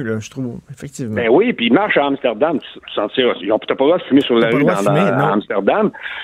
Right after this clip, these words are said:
Speaker 1: Puis il y a une chose aussi que, bon, en décembre, les produits comestibles vont arriver.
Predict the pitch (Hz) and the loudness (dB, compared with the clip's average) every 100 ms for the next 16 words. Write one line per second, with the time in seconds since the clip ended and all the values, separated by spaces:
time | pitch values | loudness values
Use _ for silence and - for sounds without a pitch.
0 | - - 151 - - 165 196 277 208 151 | -8 0 0 0 0 2 4 4 2 0
1 | 220 143 - - 131 101 - _ - 123 | -2 -2 -2 -2 -2 -2 -4 _ -4 0
2 | 139 - 151 180 135 120 113 117 113 123 | 0 0 0 0 2 0 0 0 2 0
3 | 131 131 120 - 139 123 113 107 127 233 | 2 2 2 0 2 2 2 2 2 0